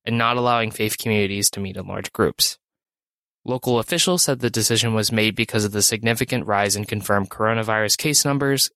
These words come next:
and concerns about the potential impact to local hospitals.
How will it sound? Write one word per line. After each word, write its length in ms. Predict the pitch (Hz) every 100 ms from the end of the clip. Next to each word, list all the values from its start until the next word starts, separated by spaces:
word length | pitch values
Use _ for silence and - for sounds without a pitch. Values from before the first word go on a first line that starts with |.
| -
and 120 | 120
concerns 440 | 127 - 139 139
about 160 | 135 131
the 80 | 120
potential 420 | 113 - 107 113
impact 440 | - 104 - 101
to 60 | -
local 280 | 101 98 104
hospitals. 720 | 117 117 - 80 62 -